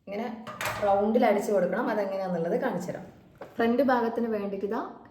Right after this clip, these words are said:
ലൈനിങ്ങും അതേപോലെ, ഏഹ്, ഫ്രണ്ട് ഭാഗത്തുള്ള പീസും നമ്മൾ എടുത്തു. ഇനി നമുക്കിതാ നമ്മൾ നെക്കിന് വേണ്ടിയിട്ട് കട്ട് ചെയ്ത ഈ ഒരു പീസ് ഉണ്ടല്ലോ, ഇതും കൂടെ വെച്ച് കൊടുക്കുക അവിടെ ഇങ്ങനെ സെൻറ്ററിൽ. എന്നിട്ട് ഇങ്ങനെ റൗണ്ടിൽ ഇത് അടിച്ചെടുക്കണം. അടിച്ചെടുത്തിട്ട് നോക്കാം നമുക്ക്.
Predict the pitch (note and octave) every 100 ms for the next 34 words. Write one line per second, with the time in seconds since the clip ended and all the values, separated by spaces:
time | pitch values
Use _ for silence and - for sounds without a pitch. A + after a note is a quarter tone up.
0 | G3+ G3 G3+ A3 C4 A#3+ G3 G3+ A3 D4+
1 | - - F#3+ F#3+ F#3+ G3 G3+ G3+ G3+ G3
2 | A3 G#3+ G3 G3 G3 B3 - - F#3 F3+
3 | F3 - A3+ A3+ A#3+ A#3+ A#3 B3 C4 A3+
4 | G#3 G#3+ G#3 F#3+ A#3 A#3 A3 G#3 A3 G3
5 | F#3 G3+ G3 G3+ G3+ G3 G3 F3+ F#3 F3+
6 | F3 G#3+ F#3+ F#3 F3+ E3 E3 F3 D#3 D#3
7 | D#3+ E3 D#3+ D#3 D#3+ E3 D#3 D3+ D#3 B3
8 | - - - - C#4 C#4+ C#4 A3+ G#3+ A3
9 | A#3 B3+ A#3+ G3+ E3+ - F#3 E3 F3+ A#3+
10 | G3 F#3 - F#3 F3 G#3 C4+ G3+ D#3+ D3
11 | C#3+